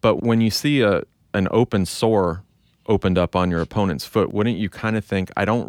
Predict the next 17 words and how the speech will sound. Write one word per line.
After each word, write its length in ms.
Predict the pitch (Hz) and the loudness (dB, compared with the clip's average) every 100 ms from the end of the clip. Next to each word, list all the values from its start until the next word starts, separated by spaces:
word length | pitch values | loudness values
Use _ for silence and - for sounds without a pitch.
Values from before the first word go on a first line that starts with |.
| 98 | 0
really 300 | 98 113 104 | 2 2 2
need 220 | 98 92 | 0 -2
to 100 | 92 | -4
hit 160 | 78 92 | -4 -2
a 60 | |
winner 300 | 90 92 92 | -2 -2 -2
on 120 | 87 | -2
every 200 | 90 87 | -4 -4
shot. 400 | 87 - 90 90 - _ _ _ | -6 -2 -2 -2 -6 _ _ _
I 100 | - | -6
can 160 | 95 92 | -4 -6
kind 260 | - 95 92 | -2 0 0
of 260 | 82 76 - _ _ _ _ _ - | -2 -8 -20 _ _ _ _ _ -20
grind 380 | 95 98 98 92 | -2 2 2 2
this 200 | 95 - | 2 0
one 160 | 95 90 | -2 0
out 260 | 87 90 | 0 -2